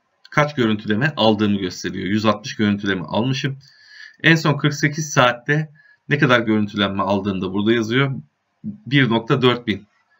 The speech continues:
görüntüleme almışım. İsterseniz siz şunları da tıklayarak en son yedi günde kaç görüntüleme aldık, en son yedi gün, günde kaç dakika izlendik, ee, ve abone sayımız nedir? Son abone sayımız. Bunları da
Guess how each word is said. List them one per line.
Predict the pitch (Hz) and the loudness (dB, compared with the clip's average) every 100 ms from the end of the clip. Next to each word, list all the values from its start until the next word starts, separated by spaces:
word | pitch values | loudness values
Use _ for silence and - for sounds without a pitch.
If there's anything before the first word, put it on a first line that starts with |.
| _ _ - | _ _ 0
görüntüleme | 104 101 98 92 | 2 2 0 -2
almışım. | 85 117 131 135 156 151 147 | 2 2 4 0 -2 -2 -4
İsterseniz | - 160 156 156 147 - | 0 2 4 2 0 -4
siz | - | -6
şunları | - 147 147 | -2 2 2
da | 139 | 0
tıklayarak | 135 - 147 147 - | -4 0 2 2 2
en | 139 | 2
son | 139 139 | 2 2
yedi | 131 131 131 | 4 4 2
günde | 135 131 | 2 2
kaç | 131 131 - | 0 -2 0
görüntüleme | 131 131 127 131 | -2 0 0 2
aldık, | 127 127 131 - _ _ _ | 2 0 -4 -12 _ _ _
en | 120 127 | 0 2
son | 127 | 4
yedi | 127 123 127 | 4 2 0
gün, | 123 127 - | 0 -2 -4
günde | 110 120 127 131 | -4 0 2 2
kaç | 131 131 131 | 0 -2 -4
dakika | 131 127 131 | -8 -4 -2
izlendik, | 123 123 123 127 127 - _ - - - - - - _ | -2 0 0 0 -4 -10 _ -20 -20 -20 -20 -20 -20 _
ee, | - 120 117 113 117 113 113 | 2 6 8 8 8 6 4
ve | 147 156 - - | 4 4 0 0
abone | 135 135 135 | 2 4 2
sayımız | - 110 143 143 | 4 2 2 2
nedir? | 117 120 98 | 2 2 2
Son | - - 117 101 | -6 -2 -2 -2
abone | 92 92 92 | -2 -4 -4
sayımız. | 92 90 156 151 | -6 -4 -4 2
Bunları | 147 147 143 | 4 6 6
da | 156 - | 4 0